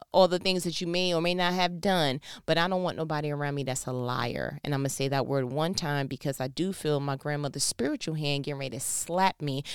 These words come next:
because we couldn't say the L word. We said story. So I'm gonna double back. I don't want nobody around me that tells a story.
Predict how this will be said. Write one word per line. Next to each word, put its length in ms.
because 300
we 100
couldn't 260
say 280
the 180
L 180
word. 240
We 140
said 220
story. 500
So 160
I'm 80
gonna 80
double 300
back. 360
I 100
don't 160
want 160
nobody 480
around 280
me 100
that 180
tells 240
a 60
story. 720